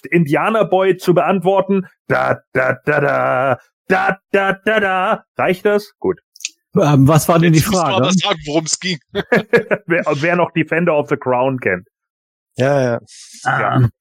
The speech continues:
Speaker 2: Ähm, ja, also wie gesagt, äh, Spider-Man auf dem Atari zweitausendsechshundert, lass uns mal bei den alten Systemen bleiben und nochmal zum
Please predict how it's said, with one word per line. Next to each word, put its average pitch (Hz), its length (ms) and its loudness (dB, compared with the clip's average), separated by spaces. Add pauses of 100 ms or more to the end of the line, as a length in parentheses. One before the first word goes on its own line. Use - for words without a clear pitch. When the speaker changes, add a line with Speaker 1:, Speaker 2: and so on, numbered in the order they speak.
(220)
Speaker 2:
Ähm, 202 320 4
ja, 190 220 2
also 165 420 2
wie 190 120 4
gesagt, 175 340 2
äh, 208 160 2
Spider-Man 185 520 2
auf 165 120 2
dem 165 60 -2
Atari 165 460 2
zweitausendsechshundert, 156 920 2
lass 170 240 0
uns 175 180 2
mal 165 120 2
bei 147 140 2
den 135 200 4
alten 160 260 2
Systemen 165 400 2
bleiben 151 300 4
und 165 80 4
nochmal 147 280 4
zum 139 440 4